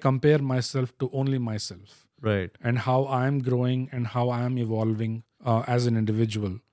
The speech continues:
Speaker 1: and try to keep pushing by my own yardstick
Speaker 2: Yeah.
Speaker 1: without, you know, external comparisons. And it doesn't matter if I'm doing better than most of my friends or I'm doing worse than most of my friends. What matters is, do I get my measure right?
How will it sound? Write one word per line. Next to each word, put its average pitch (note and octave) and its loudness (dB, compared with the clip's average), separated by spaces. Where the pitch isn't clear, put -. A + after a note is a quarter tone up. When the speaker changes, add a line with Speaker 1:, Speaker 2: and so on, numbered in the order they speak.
Speaker 1:
and C3 4
try F3 10
to F3 4
keep - 0
pushing D#3+ 2
by C#3 4
my C3+ 4
own D#3+ 6
yardstick B2 0
Speaker 2:
Yeah. G2+ 0
Speaker 1:
without, C#3 6
you C3 4
know, B2 4
external B2 2
comparisons. G#2 -4
And A#2 0
it A#2 -8
doesn't C#3 2
matter B2+ 2
if - -6
I'm C3 2
doing C#3 4
better C3 6
than C3 4
most B2+ 0
of B2 0
my A#2+ -2
friends A#2+ -2
or A#2+ -2
I'm A#2 0
doing B2 2
worse A#2+ 2
than A#2+ -2
most A#2 -2
of A#2+ -2
my A#2 -2
friends. G#2+ -6
What C3 -2
matters B2+ -4
is, B2 -8
do B2 -2
I D3 2
get B2+ -2
my C3 0
measure A#2 2
right? G#2+ -4